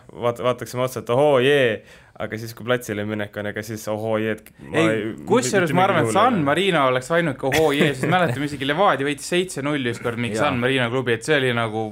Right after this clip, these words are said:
Speaker 2: noh, see oli ka vau, et okei, et Eesti klubi võib olla parem, aga et seitse väravat tavaliselt ei lööda ära, et lüüakse ainult koduliigas.
Speaker 1: Jah.
Speaker 2: Et selles mõttes Sa-, San Marino, ma arvan, et oleks ainuke nagu, mis reaalselt oleks nii, et noh,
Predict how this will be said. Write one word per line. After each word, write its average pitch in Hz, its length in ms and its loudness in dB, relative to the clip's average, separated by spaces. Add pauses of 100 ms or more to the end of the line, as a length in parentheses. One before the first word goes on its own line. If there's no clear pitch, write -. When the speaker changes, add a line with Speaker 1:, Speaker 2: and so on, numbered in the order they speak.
(160)
Speaker 2:
noh, 117 220 -8 (100)
see 143 140 -4
oli 131 100 -4
ka 117 80 -6
vau, 139 320 4
et 110 80 -6 (400)
okei, 135 300 -2
et 139 160 -6
Eesti 156 180 -6
klubi 143 240 0
võib 123 180 -2
olla 131 140 2
parem, 139 400 2
aga 117 160 -4
et - 80 -16
seitse 160 320 -4
väravat 139 300 0
tavaliselt 131 260 -2
ei 135 80 -2
lööda 131 240 2
ära, 139 140 0 (120)
et 113 140 -12
lüüakse 131 260 0
ainult 131 140 -6
koduliigas. 135 640 0 (320)
Speaker 1:
Jah. 101 320 -10
Speaker 2:
Et 113 180 -6
selles 147 220 2
mõttes 120 240 -6 (160)
Sa-, - 160 -6
San 208 240 2
Marino, 147 320 -2
ma 123 140 2
arvan, - 100 0
et 117 100 -4
oleks 127 220 -2
ainuke 123 320 -2
nagu, 117 100 -4
mis 113 160 -10
reaalselt 123 460 0
oleks 110 240 -8
nii, 117 160 -4
et - 160 -14 (180)
noh, 107 140 -12